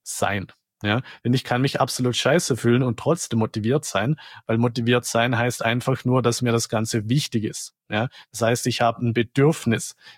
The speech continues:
dieses Ziel auch zu erreichen. Und das ist ein ganz, ganz wichtiger Unterschied, ja. Und bei mir ist es zum Beispiel so, wenn ich so einen Tag hab, wo ich mich kacke fühl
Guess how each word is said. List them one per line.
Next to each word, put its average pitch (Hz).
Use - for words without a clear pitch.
dieses 123
Ziel 123
auch 113
zu -
erreichen. 104
Und 117
das 120
ist 127
ein 127
ganz, -
ganz 117
wichtiger 120
Unterschied, -
ja. 113
Und 123
bei 123
mir 123
ist 131
es 127
zum 135
Beispiel 120
so, 117
wenn 117
ich 151
so 120
einen 113
Tag 123
hab, 120
wo 117
ich 120
mich 123
kacke 170
fühl 151